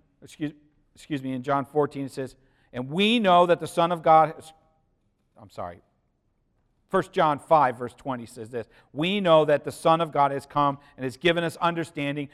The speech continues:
so that we may know him who is true." So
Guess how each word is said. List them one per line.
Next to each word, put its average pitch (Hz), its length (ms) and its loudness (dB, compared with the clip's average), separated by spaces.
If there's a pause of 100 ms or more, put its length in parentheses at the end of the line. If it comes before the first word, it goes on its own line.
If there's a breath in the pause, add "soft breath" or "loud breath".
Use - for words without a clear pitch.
(140)
so - 160 -2
that 156 160 0
we 196 160 -4
may 190 160 -2
know 202 320 6
him 160 360 -4 (200 soft breath)
who 202 420 0
is 208 180 -4
true." 240 500 0 (840)
So 180 220 0